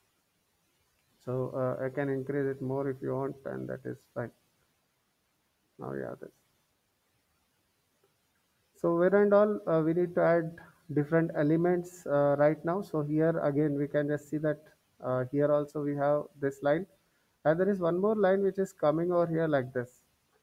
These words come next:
Okay, so you need to see from all the sides of the model, and, uh, we have to do that. So here from this point, I'll just add some of the lines. So very thin line it is there. So go to the front view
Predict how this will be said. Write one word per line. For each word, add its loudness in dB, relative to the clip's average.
Okay, -6
so 0
you 6
need 0
to -2
see -2
from 0
all 2
the 4
sides 0
of 2
the 0
model, 0
and, -4
uh, 0
we -2
have -2
to -2
do -2
that. -2
So -2
here 4
from -2
this -2
point, 0
I'll -2
just -2
add 0
some 0
of -2
the 0
lines. -2
So -4
very 0
thin 0
line 2
it -4
is -4
there. -2
So -8
go -4
to -4
the -2
front 0
view -2